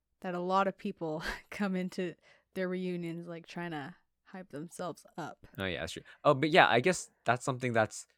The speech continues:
Speaker 2: going to be newer-ish for, like, our generation, 'cause, like,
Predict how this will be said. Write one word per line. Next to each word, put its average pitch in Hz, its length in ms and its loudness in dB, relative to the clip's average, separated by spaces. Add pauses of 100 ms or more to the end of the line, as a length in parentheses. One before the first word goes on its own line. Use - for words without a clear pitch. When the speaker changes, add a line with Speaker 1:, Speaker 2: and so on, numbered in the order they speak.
(180)
Speaker 2:
going 113 160 0
to 107 60 0
be 107 280 -2
newer-ish 110 1120 2
for, - 140 -4
like, 104 200 2
our 98 180 4
generation, 120 520 0
'cause, 113 100 -2
like, 104 160 0